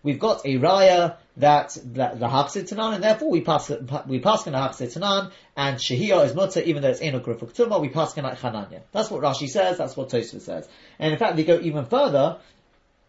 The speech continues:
because, um, you'll find that, uh, um, I'll pu-, put, put it this way.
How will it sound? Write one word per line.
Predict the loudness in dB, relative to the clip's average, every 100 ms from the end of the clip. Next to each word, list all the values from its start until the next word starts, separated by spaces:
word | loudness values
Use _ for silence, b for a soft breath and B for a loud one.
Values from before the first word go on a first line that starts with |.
| _ -20 -6
because, | -4 2 4 6 4 0 -2
um, | 2 4 2 -2
you'll | -2 -2 2
find | 4 4 2 -2
that, | 2 2 4
uh, | 2 2 2 -2 -8 _ _ _ -20 _ _ _
um, | -4 -2 -4 -6 -14 -14
I'll | -14 -12
pu-, | -10
put, | -2 0
put | 0 0
it |
this | 2 0
way. | -2 -10